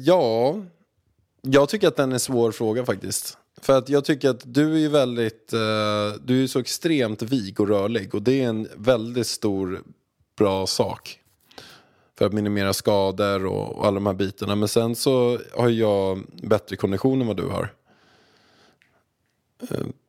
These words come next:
alltså på det sättet, om det är så att man pratar om löpning, intervaller, springa,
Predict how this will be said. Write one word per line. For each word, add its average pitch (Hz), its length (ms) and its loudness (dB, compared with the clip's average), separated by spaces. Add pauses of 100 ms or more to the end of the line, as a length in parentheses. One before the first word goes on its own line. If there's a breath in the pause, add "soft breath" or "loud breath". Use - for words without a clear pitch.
(180)
alltså 127 240 2
på 107 100 0
det 127 180 4
sättet, 113 360 0
om 110 180 0
det 110 100 4
är 113 80 2
så 107 220 0
att 98 240 -2
man 104 160 0
pratar 98 300 0
om 95 160 -4
löpning, 101 680 -2
intervaller, 95 880 -2 (640 soft breath)
springa, 98 720 -2